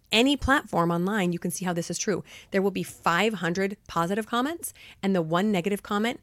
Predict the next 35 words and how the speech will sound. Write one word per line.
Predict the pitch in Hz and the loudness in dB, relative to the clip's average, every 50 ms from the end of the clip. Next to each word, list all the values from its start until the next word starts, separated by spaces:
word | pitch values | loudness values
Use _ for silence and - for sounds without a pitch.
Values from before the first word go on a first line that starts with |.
| - - - _ - | -18 -20 -20 _ -2
gets | 208 185 - - | 0 0 0 -4
fifty | - - - - 240 233 - - 262 262 254 | -10 -2 4 6 6 6 6 4 2 2 2
thousand | - - - 135 165 196 202 196 208 208 208 208 208 202 - - - _ - | 0 -2 0 2 2 4 4 4 4 4 4 4 2 0 -4 -12 -20 _ 0
retweets | 190 233 233 - - 240 220 208 - - - - - | 2 2 2 2 2 0 0 0 -2 -4 -8 -6 -2
and | 202 196 185 180 180 180 180 | 0 0 2 2 0 0 2
responds, | 202 196 - - 208 208 202 196 196 190 190 190 180 - - | 0 0 2 2 2 4 4 4 4 2 2 0 0 -2 -2
and, | 196 185 180 175 175 175 - - _ | 0 0 2 2 0 -2 -4 -6 _
you | - 240 | 2 4
know, | 233 208 156 - - - - - - - _ _ _ _ _ - - | 4 6 4 2 0 -4 -8 -20 -20 -20 _ _ _ _ _ -6 -2
it's | - 226 - - | -2 -2 -2 0
the | - 233 220 | 2 4 4
nasty | 208 196 190 180 185 208 214 - 254 247 | 6 6 6 6 4 2 2 -2 -4 -4
stuff | - - - 190 214 - | -2 2 2 2 2 2
that | - - - - | -2 -6 -2 0
gets | - - 180 - | 0 0 0 0
the | - - 180 | -2 -4 -2
most | 175 165 151 156 151 - - | -2 -2 -2 -2 -4 -6 -8
attention. | - - - - 226 208 - - - - | -10 -8 -6 -4 -4 -4 -6 -8 -10 -12
So | - - 175 147 - _ - - - | -8 -6 -6 -6 -6 _ -16 -12 -8
anytime | 226 233 240 - - - 233 214 | -6 -6 -6 -8 -8 -8 -6 -6
we | 220 | -6
can | 214 - 196 175 | -4 -4 -4 -4
ignore | 151 160 160 160 160 175 240 | -4 -4 -2 -2 0 0 0
it | 311 392 - - - - - - - - - - _ | -2 -2 -6 -12 -20 -20 -20 -20 -20 -20 -20 -14 _
and | - 165 165 | -6 -4 -2
just | 165 160 - - | -2 -2 -4 -6
let | 160 156 151 151 160 | -10 -6 -4 -2 -2
it | 202 208 | 0 0
go | 240 226 233 | 2 2 4
away | 240 240 226 214 233 277 320 330 - _ _ _ _ _ | 4 4 4 2 2 0 -2 -4 -6 _ _ _ _ _
is | - 170 - | -10 -10 -6
going | - - 165 165 170 175 | -4 -2 -2 -2 -2 -2
to | - - | -4 -6
benefit | 175 - - 147 - - - - - - | -8 -6 -8 -8 -8 -8 -8 -10 -10 -10
us. | - - - - - - | -10 -12 -14 -14 -16 -16